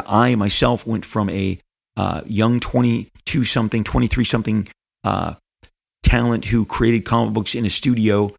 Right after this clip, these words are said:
with one assistant to a, a guy who had a business of sixty-four people on site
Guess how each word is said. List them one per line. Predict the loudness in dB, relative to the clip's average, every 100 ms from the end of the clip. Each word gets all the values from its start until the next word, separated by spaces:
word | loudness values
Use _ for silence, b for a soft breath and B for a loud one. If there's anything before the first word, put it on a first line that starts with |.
| _ -6
with | -6 0
one | 2 2 2 -2 _ _ -4
assistant | 0 0 -2 -4 -6 -8 -18 _ _ -6
to | -2 0 0 -2 -4
a, | -2
a | -2
guy | 2 2 2
who | 2
had | 2
a | 2
business | 0 -2 -2 -4
of | -6
sixty-four | -6 -6 -6 -2 -2
people | -2 -4 -6 -2
on | 0 0
site | 0 0 -2